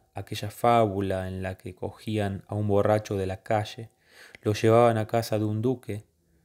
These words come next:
lo aseaban y vestían, y después le metían en la cama de éste, tras lo cual a la mañana siguiente todos le trataban con la pompa digna de un duque y le contaban que había estado fuera de sus cabales.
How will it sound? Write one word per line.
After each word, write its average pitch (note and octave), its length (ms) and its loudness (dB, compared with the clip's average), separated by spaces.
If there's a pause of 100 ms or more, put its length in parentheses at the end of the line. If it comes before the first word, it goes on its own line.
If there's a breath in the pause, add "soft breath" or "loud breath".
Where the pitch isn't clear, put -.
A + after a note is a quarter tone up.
(140)
lo F#2+ 120 -4
aseaban G#2+ 840 2
y G#2 60 -12
vestían, G#2 640 -6 (280 soft breath)
y G#2+ 60 -6
después A2 260 0
le B2+ 80 4
metían A2+ 300 0
en A2+ 120 0
la G2+ 120 0
cama A#2 280 0
de G#2 160 4
éste, A#2 440 -8 (100)
tras A2 220 -4
lo G#2+ 140 0
cual B2 260 0
a A2+ 60 2
la G#2 100 2
mañana G#2+ 360 -2
siguiente A#2+ 640 -4 (460 loud breath)
todos C3+ 260 2
le A2+ 80 4
trataban A2 680 4
con G2+ 220 -6
la G2 200 -6
pompa A2+ 520 -2
digna G#2+ 420 -2
de F#2+ 60 -4
un G2 200 -4
duque A#2+ 340 0
y G2 60 -4
le F#2 160 -4
contaban A2 640 -2
que - 100 -8
había A2 220 -2
estado A#2+ 300 -2
fuera A2+ 320 -2
de G2 80 -2
sus - 180 -10
cabales. F#2+ 760 -2